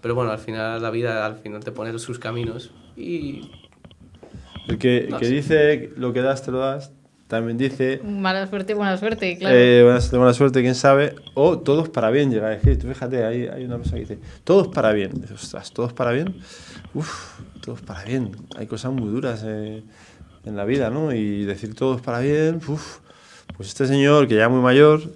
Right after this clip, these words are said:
Speaker 2: eh, ha pasado por cosas duras y sigue diciendo que todo es para bien.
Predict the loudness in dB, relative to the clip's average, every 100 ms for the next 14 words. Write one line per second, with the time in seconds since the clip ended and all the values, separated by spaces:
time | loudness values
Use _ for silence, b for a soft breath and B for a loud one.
0 | -20 _ -4 -2 -2 -2 -2 -2 -2 -2
1 | -2 -2 -4 -4 -4 -2 -2 0 0 0
2 | -2 0 2 2 0 -2 -2 -4 -8 -10
3 | -10 -10